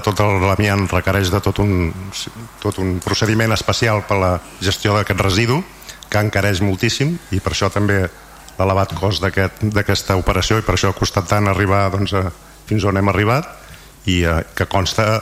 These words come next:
evidentment, eh, en el plec de condicions del, d'aquesta, d'aquesta obra. Vull dir, està, està contemplat en el plec de condicions, i el,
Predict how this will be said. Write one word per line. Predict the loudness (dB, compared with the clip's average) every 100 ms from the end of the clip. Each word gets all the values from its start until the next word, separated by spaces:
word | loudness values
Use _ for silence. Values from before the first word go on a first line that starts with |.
| 0
evidentment, | 2 2 2 2 0 -2
eh, | 0 2 2 0 0
en | 0
el | 0
plec | -2 -2
de | -2
condicions | 0 0 0 0 -2 -6 -4
del, | 0 0 0 -4 -10 -20 -20 -20 -20 -20 -10
d'aquesta, | -6 -4 -4 0 0 0
d'aquesta | -2 -2 0
obra. | 0 0
Vull | -2
dir, | -4
està, | -2 0 0 -2
està | -4 -2
contemplat | 0 0 0 2
en | 0
el | 0
plec | 0
de | 0
condicions, | 0 2 2 0 2
i |
el, | 0